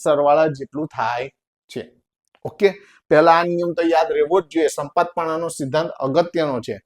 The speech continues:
જેમ મેં આગલા લેક્ચરમાં અને આગળના લેક્ચરમાં હાઇગન્સનો સિદ્ધાંત કહ્યો હતો, એવી રીતે આ સંપાતપણાનો સિદ્ધાંત. જ્યારે માધ્યમના કોઈ ચોક્કસ બિંદુ આગળ બે કે બે કરતા વધારે તરંગો સંપાત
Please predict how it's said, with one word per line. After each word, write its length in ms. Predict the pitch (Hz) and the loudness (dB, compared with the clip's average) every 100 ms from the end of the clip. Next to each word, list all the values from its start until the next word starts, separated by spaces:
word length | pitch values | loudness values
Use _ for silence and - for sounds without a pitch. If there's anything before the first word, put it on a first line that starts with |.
| _ _ - | _ _ -2
જેમ 220 | 139 160 | 0 2
મેં 140 | 165 | 0
આગલા 360 | 147 139 151 170 | -2 -2 0 2
લેક્ચરમાં 640 | 165 - 165 143 127 95 107 | 0 -2 0 0 -2 -6 -6
અને 200 | 127 151 | -4 -2
આગળના 520 | 139 123 151 156 156 | -2 -2 -2 -2 -2
લેક્ચરમાં 520 | 156 139 - 151 160 | -4 -6 -6 -4 -4
હાઇગન્સનો 580 | 151 139 131 160 - 160 | -2 0 2 0 -2 -6
સિદ્ધાંત 420 | - 135 120 127 117 | -4 -4 -4 -4 -4
કહ્યો 160 | 120 117 | -4 -2
હતો, 300 | 151 220 - _ _ _ | -2 -4 -8 _ _ _
એવી 100 | 139 | -2
રીતે 160 | 151 151 | 0 0
આ 60 | 151 | -2
સંપાતપણાનો 760 | 156 135 165 160 - 151 147 | -4 -4 -2 -2 -2 -4 -4
સિદ્ધાંત. 380 | 131 120 110 98 _ _ _ - | -8 -10 -10 -14 _ _ _ -10
જ્યારે 360 | 110 131 127 180 | 0 2 4 2
માધ્યમના 520 | 190 151 156 160 160 | 0 0 -2 -2 -4
કોઈ 200 | - 156 | -4 -4
ચોક્કસ 400 | - 139 - 180 170 | -4 -6 -4 -4 -4
બિંદુ 260 | 147 131 | -4 -2
આગળ 340 | 123 113 135 170 _ _ _ - | -4 -4 -6 -8 _ _ _ -2
બે 160 | 135 180 202 - | 2 2 0 -4
કે 100 | 160 | -2
બે 240 | 143 147 175 | 2 2 2
કરતા 340 | 170 156 156 | -2 -2 0
વધારે 460 | 151 110 113 147 202 | 2 0 0 2 2
તરંગો 460 | 202 170 160 151 | 2 0 2 0
સંપાત 380 | - 139 127 | -2 -6 -6